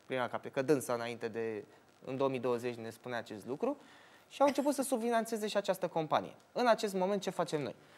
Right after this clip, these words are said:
Vrem să desfințăm cu totul această companie, suntem în procedură legală de a o face, că nu poți veni peste noapte, sunt și angajați, sunt datorii, încercăm să aducem totul la zi,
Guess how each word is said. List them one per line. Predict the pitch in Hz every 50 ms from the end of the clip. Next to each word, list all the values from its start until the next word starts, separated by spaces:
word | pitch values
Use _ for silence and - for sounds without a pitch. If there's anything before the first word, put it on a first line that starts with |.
| - - - - - - -
Vrem | - 151 156
să | - 165
desfințăm | 147 156 151 - - 156 143 180 202
cu | 196 202 185
totul | - 185 185 185
această | 170 - 175 170 -
companie, | 165 - 160 143 131 135 131 139 175 196
suntem | 185 - 165 151
în | 143
procedură | - 147 139 131 - 147 135 131 156 151
legală | 143 131 127 120 123 151 156 143 127
de | 110 117
a | 110
o | 110
face, | 104 - 117 117 117 - - 175 240 - - - -
că | 139
nu | 156 160
poți | - 175 160 143
veni | 143 147 151 151
peste | 147 151 143 143 143 - 135
noapte, | 120 120 127 123 - - - 151 180 233 - - - - - -
sunt | - - 160 147
și | 135 - 147
angajați, | 135 127 117 110 107 110 151 185 185 185 -
sunt | - - 131 120
datorii, | 113 113 113 - 127 127 143 175 190 190 190 - - - - - - _
încercăm | - 139 - 160 147 - 160
să | - 160
aducem | 151 - 160
totul | 147 170 160 160 151
la | 147 131
zi, | 120 104 117 147 214